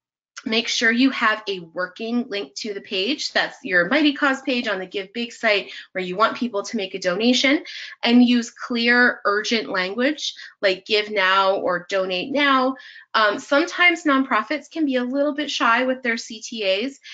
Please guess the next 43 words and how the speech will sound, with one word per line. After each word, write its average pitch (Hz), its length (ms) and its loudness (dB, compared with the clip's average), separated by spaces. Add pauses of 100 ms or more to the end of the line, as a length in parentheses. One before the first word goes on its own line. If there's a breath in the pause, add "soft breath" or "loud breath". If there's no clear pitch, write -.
(180 loud breath)
and 202 180 -2
say 220 220 0
things 202 340 -8
like, 185 280 0
"Thank 196 240 -6
you 196 80 -12
for 175 160 -6
your 160 220 -4
donation," 269 760 2 (280 loud breath)
but 233 280 2
data 254 300 4
shows 196 500 0
that 170 320 0
simple 247 460 -2
C 226 260 -12
T 214 280 -6
As 190 280 0 (520)
work 202 380 -2
best, - 540 -4 (260 loud breath)
and 190 120 2
it 185 120 0
works 214 280 -4
best 202 260 -2
when 196 140 -8
there's 175 200 -2
some 180 280 -10
urgency 226 540 0
behind 190 460 -2
them. 107 220 -2 (220 loud breath)
Saying 208 320 -2
"Thank 208 320 -4
you 202 60 -14
for - 120 -6
your 170 220 -2
donation" 294 500 4
before 226 260 -2
someone's 190 380 -4
made 170 180 -4
a 160 60 -4
donation 269 600 4 (260 loud breath)
is 233 220 2
not 214 360 4
really 190 640 0